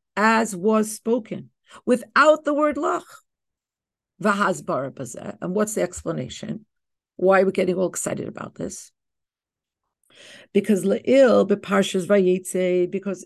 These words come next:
in Parshas Vayetze in Chumash Bereshis, Kfar Perish Rashi.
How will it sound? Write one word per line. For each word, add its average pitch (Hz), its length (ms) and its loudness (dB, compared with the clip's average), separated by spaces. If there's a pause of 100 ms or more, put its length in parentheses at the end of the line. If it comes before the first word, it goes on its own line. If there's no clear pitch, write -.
in 247 560 0 (260)
Parshas 180 360 -4
Vayetze 175 400 -2
in 180 160 -2
Chumash 175 320 -6
Bereshis, 180 540 0
Kfar 196 280 -2
Perish 233 400 0
Rashi. 254 520 -6